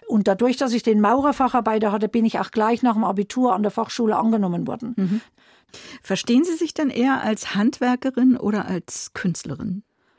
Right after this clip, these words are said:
Speaker 1: Ja, also in meinem Beruf ist beides eng miteinander verbunden. Also ich habe einmal, gerade in den letzten Jahren habe ich sehr viel künstlerisch gearbeitet, aber auch zum Beispiel die ganzen Entwürfe für die Spielplätze.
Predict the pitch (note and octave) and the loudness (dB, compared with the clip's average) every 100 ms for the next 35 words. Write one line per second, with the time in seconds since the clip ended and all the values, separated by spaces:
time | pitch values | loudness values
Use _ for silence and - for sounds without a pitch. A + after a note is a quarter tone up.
0 | _ G#3+ F#3 A#3+ - G#3+ G#3+ A#3 A3 A#3+ | _ 0 0 0 0 2 4 4 4 2
1 | G#3+ - - - G#3 G#3+ G#3+ - A3+ A3+ | 0 -8 -10 -4 0 0 -2 -4 0 0
2 | G#3 G#3 G#3 G#3 - F#3 G3 G3 F3 E3+ | 0 0 0 0 -2 -2 0 -2 -2 -4
3 | B3+ G3 G3 B3 A3+ A#3 A3+ A3+ A3 G#3+ | -4 -6 -6 -4 -4 0 2 4 2 -2
4 | - - - _ - B3 G#3 A#3 B3 A3 | -8 -20 -20 _ -12 -2 0 2 2 2
5 | G#3+ A#3+ - - A3+ A3 A3 G#3+ G#3 G3+ | 4 2 0 0 2 4 4 2 0 0
6 | A#3 A3 G#3 - C4+ - C4 C4 - B3 | 0 0 -2 -2 -2 -2 -2 -2 -2 0
7 | A3+ A3 A#3 A3 A#3 G#3 G#3 A#3 A3 A3 | 0 2 0 2 0 0 0 0 0 0
8 | - G#3 G#3 G#3 G3+ G3+ A3 G#3 A#3 G3+ | -2 -2 -2 -2 -6 -4 -6 -4 -4 -4
9 | G#3+ A3 A#3+ B3+ B3 G#3+ G#3 B3+ C4+ A#3+ | 0 0 0 -4 -4 -4 -4 -2 -2 0
10 | A3 - A3+ A#3 | -2 -2 -2 -2